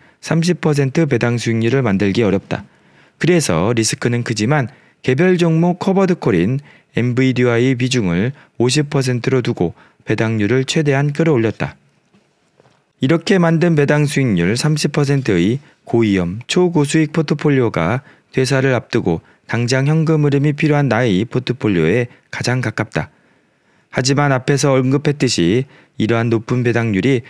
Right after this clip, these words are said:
계속된다는 보장은 없다. 채권형 커버드 콜인 티엘티더블유를 분산 투자 차원에서 십 퍼센트의 비중으로 두었다.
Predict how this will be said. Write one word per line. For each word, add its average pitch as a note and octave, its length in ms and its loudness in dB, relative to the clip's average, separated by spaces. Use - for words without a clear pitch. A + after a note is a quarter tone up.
계속된다는 B2+ 760 -2
보장은 G#2+ 380 0
없다. D#2 320 -6
채권형 G3 520 2
커버드 G3 400 2
콜인 C3 560 0
티엘티더블유를 C#3+ 1500 0
분산 A2+ 400 -4
투자 A#2 220 -2
차원에서 A2+ 600 -2
십 - 180 -4
퍼센트의 C3+ 540 0
비중으로 G#2+ 420 0
두었다. - 440 -4